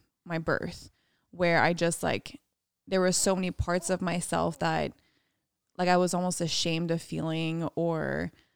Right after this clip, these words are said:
like, I didn't like that I was having that experience or whatever. And it's been, over the last three weeks, I've definitely been just, like, thinking about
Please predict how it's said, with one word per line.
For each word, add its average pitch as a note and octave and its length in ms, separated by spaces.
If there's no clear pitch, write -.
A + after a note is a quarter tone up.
like, F3 100
I F#3 60
didn't F3+ 160
like E3+ 200
that E3+ 100
I E3 40
was E3 140
having E3 260
that D#3+ 80
experience E3 800
or D3+ 100
whatever. E3+ 640
And D#3+ 720
it's F#3 200
been, E3+ 640
over F#3 220
the F3+ 60
last F3 280
three F3 140
weeks, E3+ 240
I've D#3 220
definitely E3 360
been D#3+ 260
just, D#3+ 260
like, D#3 220
thinking D#3+ 300
about D#3 440